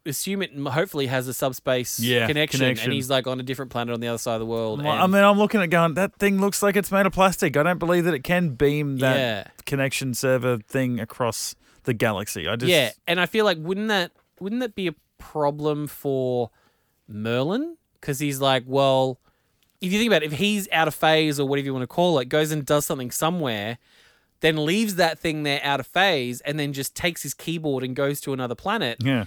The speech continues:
Speaker 1: If he then deactivates it, everything that he's done while he's there is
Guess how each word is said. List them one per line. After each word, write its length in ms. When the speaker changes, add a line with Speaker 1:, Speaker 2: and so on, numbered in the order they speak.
Speaker 1:
If 100
he 100
then 200
deactivates 600
it, 120
everything 680
that 100
he's 140
done 240
while 200
he's 160
there 380
is 480